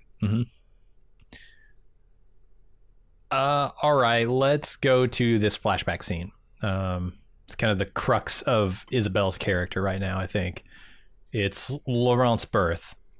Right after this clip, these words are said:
Uh, Lily dies before he's born, turns into a walker, so they cut it out of her. Um, the, the baby, that is, Laurent. Afterward, they try to pray Lily's death away, <laughs> and Isabel wanders the grounds,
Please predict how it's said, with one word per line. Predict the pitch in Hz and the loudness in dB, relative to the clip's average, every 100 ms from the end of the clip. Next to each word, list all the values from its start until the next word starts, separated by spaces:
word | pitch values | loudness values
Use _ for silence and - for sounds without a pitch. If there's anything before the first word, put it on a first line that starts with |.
| - | -4
Uh, | 107 101 | 0 2
Lily | 104 131 151 | 2 2 2
dies | 131 113 107 113 113 | 2 2 4 2 0
before | - - 107 | -4 -2 0
he's | 98 95 | 0 -2
born, | 104 92 92 92 92 _ _ _ _ _ _ | -2 0 0 0 -2 _ _ _ _ _ _
turns | - 101 | -4 -2
into | 101 92 104 92 | -2 -2 0 0
a | 92 | 0
walker, | 95 95 92 - 92 92 | -2 0 0 -2 -4 -2
so | - | -4
they | 92 | -4
cut | 87 - - 123 | -6 -6 -2 0
it | 101 | 0
out | 85 85 | -2 -4
of | 87 | -2
her. | 87 85 - - - - _ _ _ | -4 -4 -10 -20 -20 -20 _ _ _
Um, | 110 95 92 90 90 _ _ _ _ | -2 0 0 0 -4 _ _ _ _
the, | 113 98 | -2 -2
the | 92 | -2
baby, | 90 98 90 90 - | -2 -2 -2 -4 -4
that | 95 | -2
is, | 90 92 - 135 101 | -2 -2 -6 -8 -2
Laurent. | 95 90 90 - - - - - | 0 0 -2 -8 -20 -20 -20 -6
Afterward, | 151 139 147 | -4 0 2
they | 131 | 2
try | 123 131 | 2 0
to | |
pray | 117 - 131 120 123 123 | 0 2 2 4 4 2
Lily's | 123 123 117 101 | 2 0 2 2
death | 127 - | 0 2
away, | 131 135 135 127 - - | 2 4 2 2 -2 -10
<laughs> | - | -4
and | 117 101 | -2 0
Isabel | 120 113 107 113 107 101 | 0 0 2 2 4 4
wanders | 101 113 113 107 | 2 2 0 -2
the | - | -2
grounds, | 110 104 104 104 | 0 2 2 0